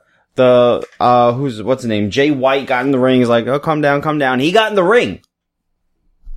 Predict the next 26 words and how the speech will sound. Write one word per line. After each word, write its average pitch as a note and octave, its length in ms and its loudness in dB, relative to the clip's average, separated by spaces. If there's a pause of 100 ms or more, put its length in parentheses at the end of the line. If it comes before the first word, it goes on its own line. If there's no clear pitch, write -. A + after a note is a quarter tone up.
(480)
And D3 140 2
then C#3 260 2
Jay D#3 140 2
White D3+ 260 2
left G3 260 0
the D#3 80 0
ring A#2+ 320 2 (1160)
while A#2+ 160 0
Barnett C#3+ 300 2
was D3 120 -4
still D3+ 160 2
in C#3+ 60 2
the C3+ 60 0
ring. B2+ 180 2
Then B2+ 160 2
Barnett B2+ 520 0 (880)
went C3 220 0
out B2 240 0
and A2+ 60 -4
got, A2+ 220 0
went A#2+ 180 -2
back A2+ 200 0
to A2+ 80 -14
ringside, G#2 560 -2
whatever, G2+ 460 0
as G2 280 -2